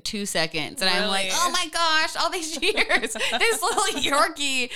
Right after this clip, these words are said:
Speaker 1: who's, like, eight years old at the time or whatever, now she's sixteen."
Speaker 2: She found her calling.
Speaker 1: Oh my gosh, that's what they're for. They're born, they're ratters. They're born to be, like, little dogs sniffing in holes and getting
Speaker 2: Mm.
Speaker 1: out little, like, varmint and stuff like that. The big dogs are great because they can work.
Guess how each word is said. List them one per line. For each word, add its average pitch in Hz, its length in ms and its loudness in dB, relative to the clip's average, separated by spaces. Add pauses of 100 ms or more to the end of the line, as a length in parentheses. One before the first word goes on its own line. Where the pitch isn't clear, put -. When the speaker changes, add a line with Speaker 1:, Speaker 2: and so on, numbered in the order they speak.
(140)
Speaker 1:
who's, 277 160 -4
like, 277 200 -2
eight 247 160 0
years 277 220 -2
old 262 380 2
at 240 80 -14
the - 40 -16
time 247 400 2
or 233 80 -2
whatever, 226 480 2
now 214 180 2
she's 262 200 -6
sixteen." 220 580 -2
Speaker 2:
She - 140 -10
found 247 240 -8
her 214 60 -6
calling. 214 580 -4
Speaker 1:
Oh 233 140 -4
my 165 140 -4
gosh, 226 300 2
that's 359 180 2
what 392 100 -2
they're 392 100 4
for. 370 300 2
They're 262 180 2
born, 269 440 -2
they're 262 200 2
ratters. 214 680 2
They're 247 200 0
born 247 380 4
to 311 100 0
be, 233 360 -2
like, 208 200 -4
little 220 280 0
dogs 202 400 2
sniffing 202 480 -2
in 190 180 -2
holes 190 640 -2
and 180 240 -6
getting 202 160 2
Speaker 2:
Mm. 180 60 2
Speaker 1:
out 151 100 -2
little, 190 280 -4
like, 160 240 -2
varmint 185 640 2
and 156 300 -8
stuff 190 300 0
like 185 180 -2
that. 190 220 2
The 208 80 0
big 240 180 2
dogs 294 260 4
are 214 100 2
great 185 320 0
because 202 280 -2
they 196 100 0
can 180 220 -2
work. 180 320 0